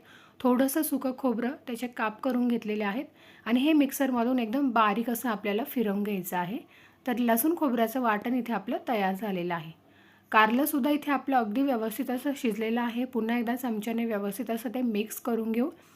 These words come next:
तुम्ही बघू शकता, मी फक्त तेलामध्येच इथे हे कारलं शिजवून घेतलेलं आहे. अजिबात इथे पाण्याचा वगैरे वापर करायचा नाहीये.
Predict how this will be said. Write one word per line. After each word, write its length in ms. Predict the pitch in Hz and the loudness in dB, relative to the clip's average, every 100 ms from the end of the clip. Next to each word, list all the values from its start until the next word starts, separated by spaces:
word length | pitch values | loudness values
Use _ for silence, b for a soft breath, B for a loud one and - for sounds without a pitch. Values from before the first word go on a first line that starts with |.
| B B - | B B -4
तुम्ही 180 | 226 233 | 0 2
बघू 240 | 220 220 | 2 0
शकता, 320 | 277 254 208 | -2 -4 -2
मी 140 | 247 262 | 0 0
फक्त 360 | 262 247 - 285 | 0 -2 -4 -2
तेलामध्येच 580 | 269 226 226 226 233 254 | 0 2 2 2 -2 -2
इथे 180 | 254 254 | -4 -2
हे 120 | 254 | -4
कारलं 360 | 240 214 214 247 | -2 -2 -2 -4
शिजवून 380 | - 208 220 233 | -2 -2 -2 -2
घेतलेलं 420 | 254 233 226 220 | -2 -2 -2 -2
आहे. 220 | 214 254 | 0 -2
अजिबात 460 | 233 190 226 247 269 | -2 -2 -2 0 -2
इथे 200 | 269 262 | -2 -2
पाण्याचा 480 | 254 220 202 202 226 | 0 0 0 -2 -4
वगैरे 300 | 214 196 208 | -4 -4 -2
वापर 320 | 190 190 208 | -2 -4 -6
करायचा 420 | 190 185 185 254 | -4 -4 -6 -6
नाहीये. 360 | 302 240 190 | -4 -4 -4